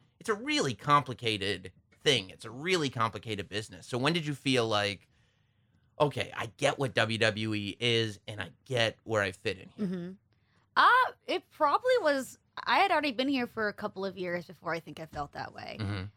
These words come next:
Speaker 2: Uh, also, when you go from brand to brand, and, and the atmosphere is different from N X T to Raw to SmackDown. And so
Speaker 1: Mm.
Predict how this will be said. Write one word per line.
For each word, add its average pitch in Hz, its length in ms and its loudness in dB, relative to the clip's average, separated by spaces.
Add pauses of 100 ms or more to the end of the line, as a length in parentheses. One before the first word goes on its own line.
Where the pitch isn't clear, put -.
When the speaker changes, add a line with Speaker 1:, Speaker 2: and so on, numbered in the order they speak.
Speaker 2:
Uh, 190 100 4
also, 233 260 4
when 208 100 -2
you 196 80 -2
go 226 160 0
from 202 160 -4
brand 180 360 -4
to 165 60 -8
brand, 170 440 -4
and, 165 280 -10
and 170 200 -12
the 165 160 -6
atmosphere 190 480 -4
is 165 120 -10
different 190 380 -8
from 151 180 -12
N 165 120 -10
X 160 240 -12
T 139 220 -12
to 180 140 -18
Raw 156 300 -2
to - 120 -20
SmackDown. 170 560 -8
And 117 120 -6
so 131 160 2 (160)
Speaker 1:
Mm. 92 60 -12